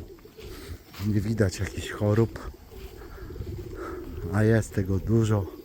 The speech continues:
Naprawdę. Dwieście trzydzieści obrączek założonych, znaczników,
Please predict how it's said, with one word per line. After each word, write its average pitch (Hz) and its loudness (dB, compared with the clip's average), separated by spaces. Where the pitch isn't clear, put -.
Naprawdę. 101 2
Dwieście 127 8
trzydzieści 127 6
obrączek 120 10
założonych, 123 8
znaczników, 127 6